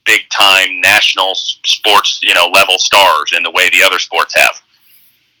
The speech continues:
And I don't know if this guy's the answer to that. He may or may not be, but, you know,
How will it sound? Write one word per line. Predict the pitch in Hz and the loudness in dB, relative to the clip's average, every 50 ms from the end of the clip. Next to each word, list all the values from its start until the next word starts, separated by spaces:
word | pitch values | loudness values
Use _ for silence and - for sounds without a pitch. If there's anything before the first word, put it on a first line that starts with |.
| _ _ _ - | _ _ _ 0
And | 98 107 | 2 2
I | 131 147 | 4 4
don't | 151 139 | 4 4
know | 123 | 2
if | 113 - | 0 -2
this | 107 - - | -4 -2 0
guy's | - 107 101 98 | 0 0 0 0
the | - 95 92 95 | 0 0 0 0
answer | 104 104 - 113 | -2 -2 -2 -2
to | 107 104 | 0 2
that. | 107 113 123 117 - | 4 4 4 2 0
He | 104 | -2
may | 98 101 101 101 | -2 -2 0 0
or | 98 92 | -2 -2
may | 92 90 90 | -2 -2 0
not | 110 131 131 - - | 2 2 0 0 0
be, | 95 90 87 85 85 - _ _ _ _ _ _ _ _ _ - | 0 0 0 0 -2 -4 _ _ _ _ _ _ _ _ _ 0
but, | 110 107 104 - - _ _ _ _ _ _ _ _ _ - - - - - - - - - | 2 2 2 2 -2 _ _ _ _ _ _ _ _ _ -8 -6 -4 -4 -4 -4 -4 -4 -4
you | 110 113 | -4 -2
know, | 101 98 95 95 95 | 0 2 2 0 0